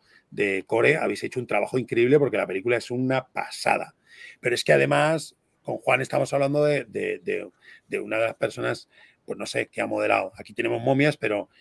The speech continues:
una de las personas que ha modelado para Disney, para Netflix, para un montón de estudios, como a él le gusta mucho decir,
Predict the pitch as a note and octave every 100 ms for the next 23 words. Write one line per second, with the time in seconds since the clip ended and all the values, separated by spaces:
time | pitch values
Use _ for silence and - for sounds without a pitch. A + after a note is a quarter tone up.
0 | - _ A2 G#2 A#2 - A2+ G#2+ B2 -
1 | A2+ A2 G#2 G#2+ C#3 D#3 G#2 G2 A2 A2
2 | G#2+ _ - _ A2 - A2 A#2+ C3 C#3
3 | A#2+ A#2 - G#2+ G#2+ - _ - - -
4 | C3+ A#2+ B2+ C#3+ C#3 C#3+ C#3+ D3+ D3 D3
5 | C#3+ D3+ - A#2 B2+ D3 D#3+ E3+ E3+ D3+
6 | D#3 D3 C3 E3 F#3